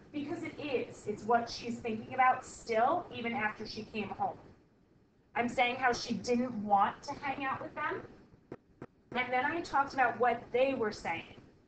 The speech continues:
manicures and shopping and dance classes, and Charlie doesn't like those things. So sh-, it says none of that interests her. So in this way, I'm using a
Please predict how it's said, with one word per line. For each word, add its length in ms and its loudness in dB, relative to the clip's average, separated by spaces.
manicures 1040 2
and 120 -14
shopping 800 0
and 200 -16
dance 420 0
classes, 520 -4
and 140 -6
Charlie 340 0
doesn't 300 -4
like 260 -2
those 300 -4
things. 280 -12
So 160 2
sh-, 200 -4
it 120 -8
says 440 4
none 280 2
of 100 -2
that 300 2
interests 460 -8
her. 120 -16
So 140 -4
in 240 -4
this 300 -4
way, 440 0
I'm 260 -2
using 380 -6
a 60 -6